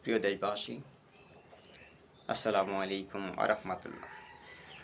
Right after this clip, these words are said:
বিগত বিপ্লবের সকল ছাত্র জনতা এবং সমন্বয়ক সহ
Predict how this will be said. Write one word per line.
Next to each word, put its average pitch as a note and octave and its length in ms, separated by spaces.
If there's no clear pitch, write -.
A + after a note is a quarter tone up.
বিগত A2 300
বিপ্লবের G#2+ 600
সকল G#2+ 340
ছাত্র G#2 320
জনতা G#2+ 360
এবং G2 260
সমন্বয়ক G#2 680
সহ G2+ 240